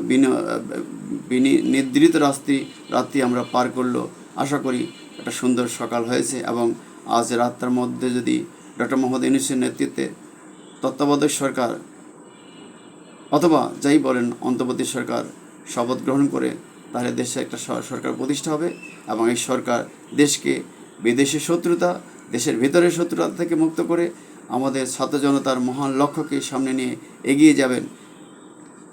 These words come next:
এটা আমরা আশা করি। এবং বিদ্যমান যে রাজনৈতিক ব্যবস্থা, বিদ্যমান যে অর্থনৈতিক ব্যবস্থা তৈরি হয়েছে, এটা ভাঙার জন্য আসলে এই তিন মাস, ছয় মাস, এক বছর যথেষ্ট নয়।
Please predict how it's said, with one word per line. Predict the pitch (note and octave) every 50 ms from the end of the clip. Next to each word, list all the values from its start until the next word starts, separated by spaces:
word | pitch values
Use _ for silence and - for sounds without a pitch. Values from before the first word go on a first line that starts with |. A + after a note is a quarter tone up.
| - -
এটা | A2+ A2 B2 C3+
আমরা | C3 B2+ B2+ A#2+
আশা | A2+ - - A#2+
করি। | G#2 - - - - - - - - - - - - - - - - - - - - - - - - - -
এবং | D3 D3+ F3 F#3+ F#3+ E3 C#3+
বিদ্যমান | C#3+ D#3+ D#3+ D#3 G3 G3 A3 G#3
যে | F#3+ F3 G3
রাজনৈতিক | E3+ D#3+ D#3 C#3+ D#3 D3+ D3+ D#3 C#3
ব্যবস্থা, | C3 C3+ C3+ C#3 D3 C#3+ - - D3 C#3+
বিদ্যমান | B2 B2 B2 - - C#3+ D#3 D#3
যে | D3 C#3+
অর্থনৈতিক | C3+ B2+ - - C#3+ C3+ C#3+ D3 -
ব্যবস্থা | A#2+ B2+ C#3+ D#3 D#3 - E3 D3
তৈরি | - C3+ C#3 C3+ C3+
হয়েছে, | B2+ A#2 A2 G#2+ - - - - - - - - - - -
এটা | - - - D#3
ভাঙার | C#3+ B2+ B2+ C#3+ D#3 D#3+ D#3+ D3
জন্য | C#3+ D3+ C#3+ C#3+ C#3+ C#3+ - - - - - -
আসলে | C3+ C3 - - D3+ C#3+ C3+ C#3 - - - - - - -
এই | C3 D#3+ F3+ F3 -
তিন | - F3 D#3+ D#3+
মাস, | D#3+ D3+ D3 D3 C#3+ - - - - - -
ছয় | - B2+ C#3 C#3
মাস, | C#3 C#3 C3+ C#3 C#3 - - - - - - - - -
এক | - C3 C#3 C3+
বছর | G#2 C#3+ C#3+ - - D3+
যথেষ্ট | C#3 - B2+ C#3+ D3 F3 E3+ - -
নয়। | E3+ D#3 D#3 D#3 E3+